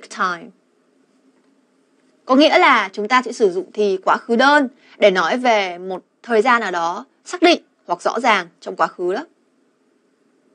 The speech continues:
Các em nhìn biểu đồ các em sẽ thấy nhá. Thì hiện tại hoàn thành, "I have met Bill twice", tức là đã gặp Bill hai lần rồi. Có nghĩa là tính đến thời điểm hiện tại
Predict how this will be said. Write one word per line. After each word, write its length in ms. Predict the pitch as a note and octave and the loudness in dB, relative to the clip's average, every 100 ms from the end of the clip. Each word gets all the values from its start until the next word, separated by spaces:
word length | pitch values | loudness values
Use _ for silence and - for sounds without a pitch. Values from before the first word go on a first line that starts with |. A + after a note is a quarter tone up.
| _ _ _ _ _ _ _ - | _ _ _ _ _ _ _ 0
Các 60 | D#4+ | 2
em 120 | F4+ | 2
nhìn 200 | D#4 A#3 | 2 4
biểu 160 | G3+ | 2
đồ 240 | F#3+ F#3+ F#3 | 2 0 0
các 120 | A#3 | 0
em 140 | A#3+ | -2
sẽ 140 | A#3 A#3+ | -4 -4
thấy 260 | A3+ G3+ | 0 2
nhá. 180 | A3 D#4 - _ _ _ _ | 0 -6 -10 _ _ _ _
Thì 100 | - | 4
hiện 180 | C#4 C4 | 4 4
tại 160 | C4+ A3+ | -2 -2
hoàn 200 | A3 G#3+ | -2 -2
thành, 280 | A3+ G#3+ G3 | -4 -6 -4
"I 60 | |
have 320 | A#3 A#3 A#3+ - | -4 -4 -6 -4
met 220 | A#3+ - - | -6 -6 -10
Bill 240 | A3+ B3+ | -2 0
twice", 680 | B3 A#3+ D#4 D4+ A3+ - - | 0 -4 -2 0 0 -8 -10
tức 160 | - E4+ | -4 2
là 200 | C4+ G#3 | 4 2
đã 200 | F#3+ D4 | 0 -4
gặp 140 | D4+ - | -4 -2
Bill 200 | B3+ A#3+ A#3+ | 0 0 0
hai 220 | C#4+ D4 | 0 2
lần 200 | C4 F3+ | 2 -2
rồi. 260 | F3 E3 - _ _ | -8 -10 -14 _ _
Có 100 | C#4+ | 0
nghĩa 180 | E4+ F4 | 2 2
là 140 | F4+ | 2
tính 200 | B3 A#3 | 4 2
đến 120 | C#4+ F4+ | 2 -4
thời 180 | D4+ | -2
điểm 280 | G#3 F#3+ E3 | 0 0 -4
hiện 160 | F3 - | -12 -4
tại 240 | G#3 G3 | -4 -4